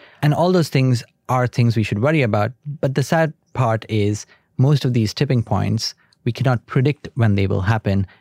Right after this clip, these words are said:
and often we only really find out that they've happened when we look back. And that's why these reports are important, because scientists are warning us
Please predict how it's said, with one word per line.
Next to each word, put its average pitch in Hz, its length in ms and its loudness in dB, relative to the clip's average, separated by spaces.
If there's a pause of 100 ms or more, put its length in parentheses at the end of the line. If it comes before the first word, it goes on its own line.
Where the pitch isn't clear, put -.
and 117 120 2
often 120 280 2
we 110 120 2
only 110 260 2
really 101 280 2
find 104 380 0
out 120 320 0
that 95 140 -2
they've 95 160 0
happened 101 440 -2 (280)
when 104 220 0
we 98 80 2
look 95 260 0
back. - 380 -8 (320)
And 135 100 4
that's 160 160 2
why 165 100 2
these 127 220 2
reports 113 320 -2
are 107 40 2
important, 117 500 -2
because 113 280 -2
scientists 147 360 0
are 113 80 2
warning 131 440 2
us 101 340 -4